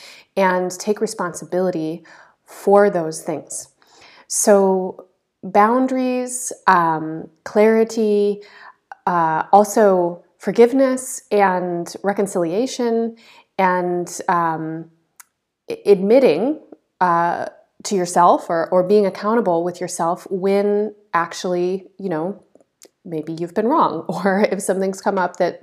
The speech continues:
is kind of the shadow content, it's the ability to self-reflect. So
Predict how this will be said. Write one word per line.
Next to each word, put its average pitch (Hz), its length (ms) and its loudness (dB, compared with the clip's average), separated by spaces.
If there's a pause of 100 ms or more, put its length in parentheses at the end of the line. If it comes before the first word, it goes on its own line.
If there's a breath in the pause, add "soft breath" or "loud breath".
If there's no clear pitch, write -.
is 185 200 -4
kind 185 220 -6
of 180 80 -8
the 175 80 -6
shadow 214 460 0
content, 160 580 -8
it's - 260 -6
the 180 140 -6
ability 170 360 -6
to 170 80 -10
self-reflect. - 680 -6 (760 loud breath)
So - 480 2